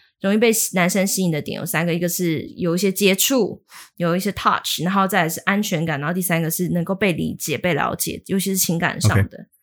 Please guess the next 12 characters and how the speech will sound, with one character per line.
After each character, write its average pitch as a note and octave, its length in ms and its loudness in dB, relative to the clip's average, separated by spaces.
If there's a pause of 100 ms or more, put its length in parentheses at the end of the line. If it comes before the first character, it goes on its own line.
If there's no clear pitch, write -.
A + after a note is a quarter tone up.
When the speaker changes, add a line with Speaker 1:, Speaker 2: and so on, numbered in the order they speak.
(300)
Speaker 1:
对， - 140 -4
那 E4+ 140 4
这 F#4+ 120 2
个， C4 120 8
这 D#4+ 200 -2
个 C#4+ 60 4
东 B3+ 160 6
西 B3+ 80 2
都 B3 80 2
是 B3 60 2
attraction，right？ F3 920 0 (120)
Speaker 2:
OK。 C3 240 6